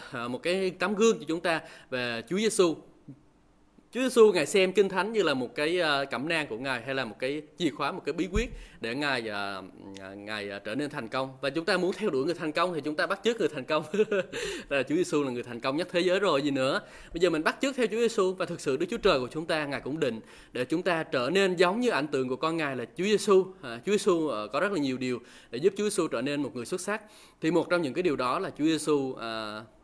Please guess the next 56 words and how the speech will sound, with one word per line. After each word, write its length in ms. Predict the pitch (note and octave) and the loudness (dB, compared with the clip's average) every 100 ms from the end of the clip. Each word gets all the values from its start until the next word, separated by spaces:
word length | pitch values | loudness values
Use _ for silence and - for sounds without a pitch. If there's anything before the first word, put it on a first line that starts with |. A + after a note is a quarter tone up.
| - | -20
ừm, 280 | A2 A2 G#2+ - - - - | -16 -14 -14 -16 -20 -20 0
Chúa 60 | E3+ | 6
Giêsu, 460 | F#3 - D3+ C#3+ | 6 4 0 2
à, 200 | C3+ C3 B2+ - - - | 0 -2 -4 -14 -14 -12
học 120 | C3 | -6
Kinh 120 | D3 | -4
Thánh. 220 | C#3+ B2 D3 - | -4 -6 -8 -16
À, 60 | A2 | -4
Chúa 100 | C#3 | 0
Giêsu 160 | G3 G3 | 4 4
học 140 | D3+ | 2
Kinh 120 | C3+ B2 | -4 -6
Thánh 140 | B2+ | -4
rất 120 | F3+ | -4
là 60 | F3+ | -4
giỏi. 300 | A#2 F#2+ G#2+ - - - | -6 -8 -10 -14 -20 -10
Ngay 240 | F3 A3 B3 | -2 0 2
từ 120 | A#3 D3 | 2 2
hồi, 360 | E3 D#3+ C3+ - | 4 4 2 -2
chúng 100 | E3 | -4
ta 80 | E3 | -2
để 140 | A#2+ | -2
ý, 120 | C3 F#3 D#3+ - - | -2 -4 -8 -12 -8
ngay 200 | F#3+ B3+ B3+ | 0 2 4
từ 100 | E3+ | 2
hồi, 320 | D#3+ E3+ C#3+ | 6 6 6
à, 60 | C#3 | 2
Chúa 140 | G3 | -2
Giêsu 320 | A#3 G#3+ G3 | -2 2 2
mười 180 | F3 C#3+ | 2 0
hai 320 | B2 D3+ F#3+ | -2 -4 -4
tuổi 240 | G3 C3+ D3 | -2 0 0
là 140 | F3+ B2+ | -2 0
Chúa 100 | F3 | -2
Giêsu 220 | G3+ F3 | 0 -2
giống 200 | C#3 E3+ | -2 -6
như 60 | E3+ | -6
kiểu 160 | A2+ - | -8 -2
thông 240 | G#3 G3+ | 0 0
thạo 280 | - F#2 A#2 | -2 -8 -4
Kinh 140 | C#3+ | -4
Thánh 220 | C3 C3+ | -4 -6
rồi 100 | F#3 | -6
đó. 120 | A#2+ C3 - - - - | -6 -8 -12 -20 -20 -10
À, 180 | A2 G#2 | -8 -4
và 340 | A#2+ A#2+ A2+ - - | -2 -2 -2 -6 2
đến 180 | G3+ G#3+ | 6 6
nỗi 200 | C#3 D3+ | 4 4
mà 220 | F#3+ C3 | 2 0
khi 180 | - A#3 | 0 0
mà 120 | D#3+ | 0
vào 240 | D3 D3 | 2 0
trong 160 | - F3+ | 0 0
nhà 120 | E3 | 0
hội 300 | C#3+ B2+ A2+ | 0 0 0
đó, 160 | D3 | 0